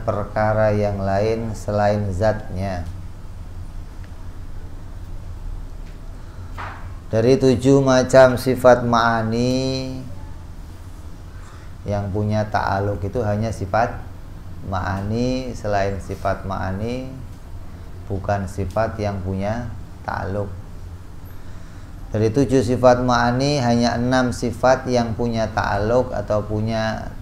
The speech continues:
tuntutan kerja atau punya hubungan dengan yang lain. Dan hanya satu sifat yang tidak punya ta'aluk, yaitu sifat hayat atau sifat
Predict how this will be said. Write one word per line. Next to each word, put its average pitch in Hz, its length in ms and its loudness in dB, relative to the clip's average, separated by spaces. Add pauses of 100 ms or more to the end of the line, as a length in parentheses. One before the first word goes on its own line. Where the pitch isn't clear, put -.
tuntutan 107 800 0 (240)
kerja 107 720 6
atau 104 240 2
punya 104 320 0
hubungan 107 560 0
dengan 101 240 0
yang 95 240 0
lain. 95 480 0 (2750)
Dan 113 240 2
hanya 135 400 4
satu 123 320 6
sifat 123 640 4
yang 117 240 2
tidak 107 400 2
punya 107 320 2
ta'aluk, 113 720 2
yaitu 101 400 -2
sifat 110 640 2 (640)
hayat 101 640 0 (320)
atau 95 400 -4
sifat 107 640 -2